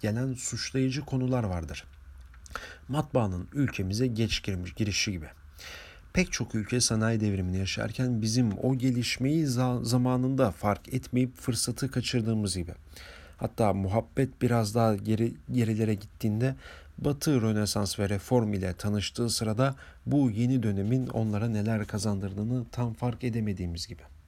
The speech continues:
Fırsatlar kaçıran insanlar olduğumuzu, olduğumuza kuşku yok. Aslına bakarsanız Batı'nın Rönesans ile tanışmasında en büyük paylardan biri bizim uygarlığımızdır. Akıl çağına doğru yol almanın önünü açan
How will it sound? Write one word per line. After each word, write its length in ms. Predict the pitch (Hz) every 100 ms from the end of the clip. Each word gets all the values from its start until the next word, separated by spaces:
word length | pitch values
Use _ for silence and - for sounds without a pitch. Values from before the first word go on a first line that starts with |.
| - - - - - - - - - - - - - - -
Fırsatlar 580 | 143 - 147 143 160
kaçıran 420 | 139 120 127 139 131
insanlar 500 | 113 - 127 131 127
olduğumuzu, 640 | 120 117 123 120 147 139 -
olduğumuza 600 | 127 117 120 120 156 156
kuşku 320 | - - -
yok. 460 | 156 127 - - -
Aslına 440 | 107 101 117 117
bakarsanız 640 | 113 - 123 - 120 135 - -
Batı'nın 500 | 120 - 139 135 104
Rönesans 640 | 110 120 120 - 131 107
ile 240 | 101 98 90
tanışmasında 920 | - 101 101 - 104 - 110 139 - -
en 260 | 151 147
büyük 260 | 113 104 -
paylardan 600 | 107 104 104 95 98 95
biri 320 | 123 147 120
bizim 320 | 104 123 135
uygarlığımızdır. 1000 | 120 113 113 113 113 110 107 87 87 - - - - - - - - -
Akıl 320 | 120 160 147
çağına 380 | - 123 110 104
doğru 360 | 110 104 92
yol 280 | 85 113 123
almanın 580 | 90 107 98 98 131 131
önünü 280 | - 113 120
açan 400 | 120 95 104 87